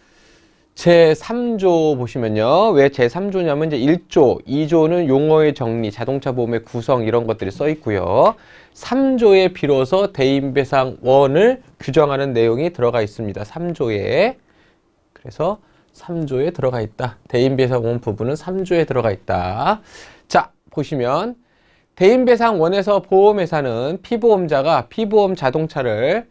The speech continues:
자동차의 운행으로 인하여 다른 사람을 죽게 하거나, 어, 죽거나 다치게 하여 자동차 손해배상 보장법 제삼 조에 의한 손해배상 책임을 짐으로써 입은 손해를 보상합니다. 그랬습니다.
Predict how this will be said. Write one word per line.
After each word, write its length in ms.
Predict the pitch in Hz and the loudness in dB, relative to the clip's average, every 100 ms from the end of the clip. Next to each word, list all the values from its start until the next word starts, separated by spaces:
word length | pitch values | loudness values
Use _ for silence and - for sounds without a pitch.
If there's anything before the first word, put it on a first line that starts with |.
| _ _ _ | _ _ _
자동차의 480 | 147 185 196 190 156 | 0 0 2 4 4
운행으로 500 | 151 185 180 165 156 | 2 2 2 2 2
인하여 360 | 139 123 147 | 2 0 -2
다른 260 | 143 143 156 | -2 -2 0
사람을 340 | 160 143 147 | 0 0 -2
죽게 440 | - 135 _ 165 165 | -8 -12 _ -2 -2
하거나, 640 | 180 180 131 104 135 196 _ _ _ _ _ _ _ _ | -2 -4 -2 -4 -4 -8 _ _ _ _ _ _ _ _
어, 320 | - 120 113 113 - | -8 -4 -2 -4 -6
죽거나 540 | 156 156 185 170 196 | -8 -4 0 2 0
다치게 420 | 156 - - 185 | -4 -10 -6 0
하여 420 | 156 117 127 180 196 _ _ _ _ _ | 2 2 0 -2 -8 _ _ _ _ _
자동차 380 | - 160 185 190 | -6 -2 0 -2
손해배상 440 | 180 214 196 185 160 | -2 -2 -2 -2 -2
보장법 440 | 160 160 160 170 | 0 0 0 0
제삼 420 | 156 147 220 240 | -2 -2 -4 -6
조에 260 | 226 214 185 | 0 2 2
의한 280 | 156 160 170 | 2 2 0
손해배상 460 | 202 190 180 175 | -2 -2 -2 -2
책임을 340 | 165 175 170 156 | -4 -4 -2 -2
짐으로써 480 | - 160 165 156 139 | -2 0 0 0 -2
입은 180 | 131 | -2
손해를 340 | 139 151 156 165 | -2 -2 -2 -2
보상합니다. 1080 | 131 139 135 127 127 120 139 143 135 127 117 | -4 -4 -4 -4 -6 0 2 2 2 0 -2
그랬습니다. 840 | 113 107 98 90 87 104 143 196 | -8 -10 -10 -8 -8 -4 -2 -2